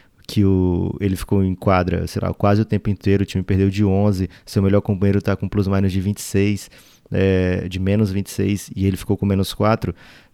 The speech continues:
É, você pode pensar, "Poxa, que jogaço, né?" Mas não foi um super jogo do LeBron James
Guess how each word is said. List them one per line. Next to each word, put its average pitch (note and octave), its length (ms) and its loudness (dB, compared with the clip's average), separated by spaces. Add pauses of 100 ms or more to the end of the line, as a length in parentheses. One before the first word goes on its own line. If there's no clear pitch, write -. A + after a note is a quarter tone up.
(140)
É, F2 340 0
você F#2 120 -8
pode F#2+ 200 -4
pensar, F#2 160 -6
"Poxa, G2+ 300 -2
que - 120 -4
jogaço, F#2+ 600 0
né?" F#2 200 -4
Mas G2 220 0
não A2+ 120 2
foi C3+ 240 0
um A#2+ 60 0
super A#2 420 0
jogo F#2 280 0
do F2+ 80 0
LeBron F#2 340 0
James F#2+ 360 0